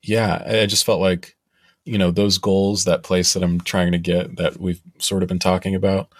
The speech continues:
um, they'd always sort of drag me away from it. And sometimes that was nice to get a different perspective on things, but, uh, mostly I f-, I'd, I feel like it was a heavy hat, like a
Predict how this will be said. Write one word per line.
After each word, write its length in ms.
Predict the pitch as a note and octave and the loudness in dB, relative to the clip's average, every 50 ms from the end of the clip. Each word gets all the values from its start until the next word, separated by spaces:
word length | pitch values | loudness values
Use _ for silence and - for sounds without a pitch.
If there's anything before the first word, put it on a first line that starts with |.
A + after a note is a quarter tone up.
| - - - - - - _ _ _ _ _ - - | -20 -20 -20 -20 -20 -20 _ _ _ _ _ -4 0
um, 580 | F#2 F2 E2 E2 E2 D#2+ D#2+ D#2+ D#2 D#2 - _ _ _ _ _ _ _ _ _ _ _ _ _ _ _ _ _ _ _ _ _ _ _ _ _ _ _ _ _ _ | 2 2 4 2 0 0 -2 -2 -4 -6 -8 _ _ _ _ _ _ _ _ _ _ _ _ _ _ _ _ _ _ _ _ _ _ _ _ _ _ _ _ _ _
they'd 320 | - A2+ G2+ A2+ G#2+ G#2+ G#2+ | -8 -4 -2 2 2 2 2
always 400 | G#2 G#2 G#2 G2 F#2 - - - | 2 2 2 0 0 0 0 0
sort 260 | - - A2+ G#2+ F#2+ | 0 2 2 2 2
of 100 | F#2 F2 | 0 -2
drag 320 | - - G2 G2 G2 F2+ | 0 0 0 0 0 0
me 140 | F#2+ F#2+ F2+ | 0 2 2
away 320 | E2+ E2+ E2 E2+ F2+ F#2+ G2 | 2 2 2 2 2 2 0
from 220 | - - F#2+ E2+ | -2 -4 -2 -2
it. 220 | E2 E2 E2 - - - | 0 -2 -2 -4 -6 -8
And 120 | A#2 A2+ | -2 -2
sometimes 500 | - - C#3 D3+ D3+ D3+ D3+ C3+ A#2 - | 0 2 2 0 2 0 0 0 2 0
that 120 | A#2 G2 | 0 0
was 160 | G2 G2+ - G2 | 0 0 0 0
nice 440 | F#2 F#2 F2+ F#2 G2+ - - - - | 2 2 2 2 2 0 0 -2 0
to 120 | - G#2 | -2 -2
get 160 | E2+ F#2+ F2+ | 0 0 0
a 40 | F2+ | 0
different 320 | E2+ F#2 F2+ - G2 E2 - | 2 2 0 0 0 -6 -4
perspective 540 | - F2+ - - F#2 E2+ F2 - G#2+ F#2 | -2 -2 0 2 2 0 0 -2 -4 -2
on 140 | F2+ E2+ E2+ | 0 0 0
things, 340 | - - D#2+ D2 D#2+ D#2+ - | 0 -2 -2 -2 -2 -6 -4
but, 320 | - D#2 C#2+ B1+ - - | -2 0 0 0 -2 -2
uh, 400 | - E2+ D#2+ D#2 D2 C#2 D#2+ E2+ F2+ F2+ _ _ _ _ _ _ _ _ _ _ _ _ _ _ _ _ _ _ _ _ _ _ _ _ _ _ _ _ _ _ _ _ _ _ _ - | -4 -4 -2 -2 -4 -6 -8 -10 -12 -16 _ _ _ _ _ _ _ _ _ _ _ _ _ _ _ _ _ _ _ _ _ _ _ _ _ _ _ _ _ _ _ _ _ _ _ -4
mostly 460 | A#2 A2 G#2+ G#2 - - G2+ F#2+ F#2 | 2 4 4 4 4 4 4 6 4
I 40 | F2+ | 4
f-, 160 | F2 - - | 4 2 2
I'd, 260 | F2+ F#2 F2+ F2 - - - _ _ _ _ _ _ _ - | 2 2 2 2 -2 -12 -20 _ _ _ _ _ _ _ -4
I 80 | F#2+ | -4
feel 200 | F2 - G#2 F#2 | -2 2 2 2
like 140 | F2+ E2+ - | 2 2 2
it 60 | F2+ | 0
was 140 | E2+ D#2+ - | 0 0 0
a 40 | D2+ | -2
heavy 280 | - - F2+ F2 F2 | 0 -4 -2 -2 -2
hat, 360 | F2 F2+ E2 C#2+ B1+ - - _ _ _ _ - | -2 0 0 0 0 -2 -4 _ _ _ _ -8
like 160 | E2+ E2+ - | -8 -4 -2
a 300 | D#2 C2 B1+ B1+ - - | 0 0 0 0 -2 -6